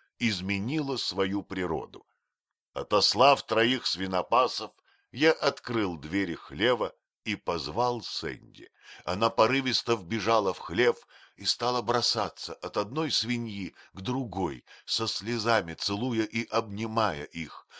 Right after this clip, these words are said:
и титулуя их принцессами. Мне стало стыдно за неё и за весь род человеческий.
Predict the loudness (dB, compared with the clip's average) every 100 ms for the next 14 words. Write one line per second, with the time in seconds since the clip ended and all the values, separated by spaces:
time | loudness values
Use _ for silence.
0 | -16 -8 -8 -2 -4 0 0 2 2 2
1 | 0 -4 -4 -2 -4 -2 -4 0 2 0
2 | -4 -8 -14 -18 _ _ _ _ _ _
3 | _ -12 -8 -4 -4 -2 2 4 4 0
4 | -2 -4 -6 -4 -4 -6 -12 -8 -8 -8
5 | -10 -12 -14 _ _ _ -6 2 2 2
6 | 0 0 -4 -2 0 0 -2 -8 -6 -4
7 | -2 -2 -6 -10 -14 -14 -16 -18 -20